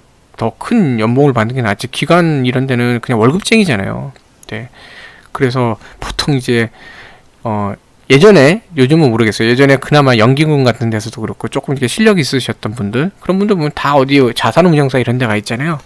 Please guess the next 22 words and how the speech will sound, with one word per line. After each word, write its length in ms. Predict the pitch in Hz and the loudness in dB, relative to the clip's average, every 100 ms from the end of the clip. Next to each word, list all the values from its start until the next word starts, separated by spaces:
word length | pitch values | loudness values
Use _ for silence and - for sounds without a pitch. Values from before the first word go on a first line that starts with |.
| - - | -20 -20
그러니까 120 | - - | -16 -12
기관 300 | - 151 254 | -4 2 2
자체는 400 | 147 110 - 175 | 2 -4 -2 -2
뭐 280 | 139 117 117 - | -2 -6 -8 -10
좀 260 | 123 139 156 | -10 -10 -14
그래요, 320 | - 113 104 - - - | -4 -4 -4 -10 -20 -18
제가 220 | - 131 | -8 -6
볼 100 | 107 | -6
때는. 240 | - 123 127 _ | -12 -18 -18 _
네. 140 | - - - - - - - - - | -20 -20 -20 -20 -20 -20 -20 -20 -8
거기서 340 | - 151 180 | 0 0 2
막 280 | 170 135 123 | 2 2 2
이름 260 | 131 143 156 | -2 -2 0
날렸는데도 640 | 117 127 135 131 120 123 | 2 2 2 0 0 -2
자산운용사 640 | 117 113 127 139 123 117 123 | -4 -4 -2 -2 -2 -4 -6
못 200 | 107 - | -6 -4
가고 220 | 143 127 | -2 -2
이런 240 | 113 110 | -6 -8
거는 340 | 110 107 147 170 | -8 -8 -8 -10
좀 220 | 117 110 | -12 -12
뭐 120 | 104 - | -12 -12
반대로 380 | - 123 143 | -4 0 0